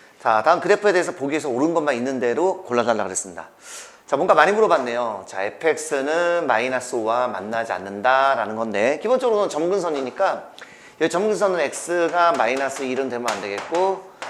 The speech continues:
Y도 마이너스 오가 되면 안 되기 때문에 기본적으로 마이너스 안 만난다. 뭐 기억은 맞네요. 예, 기억을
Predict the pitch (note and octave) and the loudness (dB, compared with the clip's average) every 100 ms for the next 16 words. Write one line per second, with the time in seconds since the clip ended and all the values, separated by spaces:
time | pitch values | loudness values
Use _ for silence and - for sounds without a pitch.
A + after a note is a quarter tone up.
0 | - - - A#2+ C#3 C3 C3+ A#2 B2+ C3+ | -14 -12 0 2 4 0 0 2 2 0
1 | B2+ A#2+ A#2 B2+ A#2+ A#2+ G2 A#2 A#2 - | -4 -4 0 0 0 -4 -4 -6 -6 -6
2 | A2+ A2+ F#3 F#3 - - - - - D3 | -6 -4 -2 -2 -6 -18 -20 -20 -6 -2
3 | D#3+ D3 C3 C#3+ C#3+ - B2 C3+ C3+ B2 | 2 6 8 8 6 6 6 4 0 -2
4 | G#2+ A2+ F#3+ G#3+ F3 G#2+ A2 A2 G2+ A#2+ | -6 2 6 6 6 0 -2 -2 -4 -6
5 | G2 F#2 - D3 E3 A3 | -12 -10 -2 0 0 -2